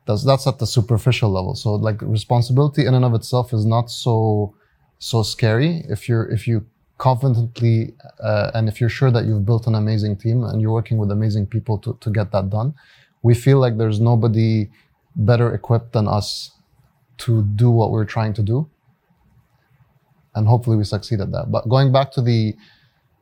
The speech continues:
to the, to the mental health, um, the mental health question. So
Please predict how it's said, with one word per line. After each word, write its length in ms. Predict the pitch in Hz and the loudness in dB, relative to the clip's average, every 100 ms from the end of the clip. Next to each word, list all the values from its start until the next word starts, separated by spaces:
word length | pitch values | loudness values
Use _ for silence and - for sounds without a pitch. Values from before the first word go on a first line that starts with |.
| _ - | _ -2
to 100 | 107 | 2
the, 160 | 113 - | 2 2
to 120 | - | 2
the 80 | 113 | 4
mental 300 | 120 127 113 | 4 4 4
health, 340 | 117 113 - - | 4 2 -2 -4
um, 460 | 110 107 98 101 - - - | 0 2 2 -2 -6 -10 -2
the 80 | |
mental 240 | 117 117 113 | 2 2 2
health 160 | 107 | 2
question. 320 | - 107 104 95 | 0 -2 -2 0
So 340 | 120 117 | 2 2